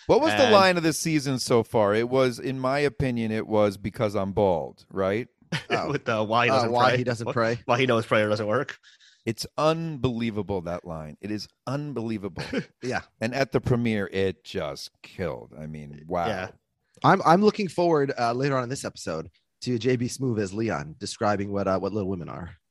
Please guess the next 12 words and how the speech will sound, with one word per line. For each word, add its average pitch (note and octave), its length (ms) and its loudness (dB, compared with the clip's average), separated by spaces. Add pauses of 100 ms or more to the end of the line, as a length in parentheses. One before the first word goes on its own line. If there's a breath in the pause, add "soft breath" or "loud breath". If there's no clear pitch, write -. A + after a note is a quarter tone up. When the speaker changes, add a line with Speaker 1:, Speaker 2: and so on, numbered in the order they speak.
Speaker 3:
<laughs> - 200 -6
Speaker 1:
Do - 1300 -4
you D3 60 4
know E3 120 8
Speaker 3:
Uh, - 20 10
Speaker 1:
what F#3+ 80 8
he F#3+ 100 0
said F3 320 2
about D#3+ 320 2
J D#3+ 240 0
B D#3 140 -4
Smoove? D#3 500 0